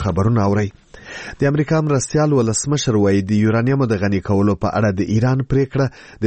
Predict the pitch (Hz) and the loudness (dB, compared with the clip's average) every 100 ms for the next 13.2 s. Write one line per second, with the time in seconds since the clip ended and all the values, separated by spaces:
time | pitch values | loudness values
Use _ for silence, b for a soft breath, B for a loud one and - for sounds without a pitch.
0 | 110 120 123 127 - - 113 98 95 98 | 0 0 0 0 -4 -2 0 0 -2 -2
1 | 139 139 - 101 92 92 110 110 110 117 | -2 -2 0 0 0 0 0 2 2 0
2 | 120 - 110 107 B B 123 135 139 - | -2 -2 -2 -4 B B -2 -2 -2 -2
3 | 139 92 - - _ 113 127 120 87 _ | -2 -4 -8 -14 _ -2 0 -2 -6 _
4 | - 131 - 101 98 90 95 101 - 107 | -4 -2 0 0 0 0 0 0 -2 -4
5 | 98 143 139 139 127 B B - 113 107 | -2 -2 0 -2 -2 B B -2 0 0
6 | - 107 107 123 123 104 - 101 123 123 | 0 0 2 2 2 0 0 2 2 0
7 | 101 98 95 113 127 107 107 90 131 139 | 0 0 0 2 0 -2 -6 -2 -2 -2
8 | - 120 143 151 147 B B B 110 113 | -2 0 2 2 0 B B B -6 -2
9 | 113 135 135 110 104 104 101 107 139 - | 0 0 0 0 0 0 -2 0 -2 -4
10 | - 110 98 113 131 123 113 87 101 98 | -2 -2 0 0 0 0 -2 0 0 0
11 | 104 104 113 139 139 - 127 B B B | 0 0 0 -2 -2 0 -2 B B B
12 | 87 - 101 104 101 - 131 98 107 113 | -4 -2 2 2 0 0 -2 0 0 0
13 | - 120 | 0 -4